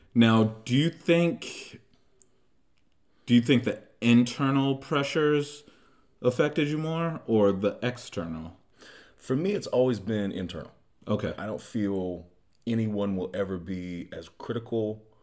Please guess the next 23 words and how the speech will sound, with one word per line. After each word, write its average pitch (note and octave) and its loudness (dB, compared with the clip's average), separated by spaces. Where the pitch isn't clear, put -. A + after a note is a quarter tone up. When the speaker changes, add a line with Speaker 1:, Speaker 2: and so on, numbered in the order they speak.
Speaker 2:
or F2+ -6
as D#2+ -12
hard G2 -4
or D#2 -10
anything F#2+ -2
on E2+ -6
me F2 -8
as E2 -12
I E2 -8
would D#2+ -12
on - -16
myself. - -18
Speaker 1:
Mm-hmm. G2 -2
Speaker 2:
So - -14
I D2 -16
think F2+ -14
for F2+ -16
me, F2+ -8
I'm E2 -10
very F2+ -8
much E2+ -12
more E2 -12
internally G2+ -8